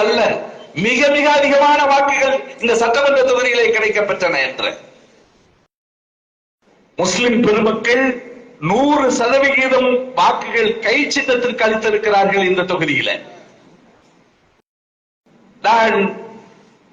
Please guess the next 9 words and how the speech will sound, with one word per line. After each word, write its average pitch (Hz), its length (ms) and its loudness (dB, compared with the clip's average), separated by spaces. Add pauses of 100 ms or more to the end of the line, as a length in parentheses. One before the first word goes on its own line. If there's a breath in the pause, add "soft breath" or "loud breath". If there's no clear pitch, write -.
(140)
சகோதரி 226 400 2 (160)
சுதா 254 180 4 (100)
அவர்களுக்கு 233 420 2 (100)
சொல்லுவேன், 214 420 0 (1200)
உங்களுடைய 208 560 2 (340)
பணி 208 280 2 (140)
என்பது 233 400 0 (920)
எந்த 220 460 0
சமூகத்தில் 277 600 2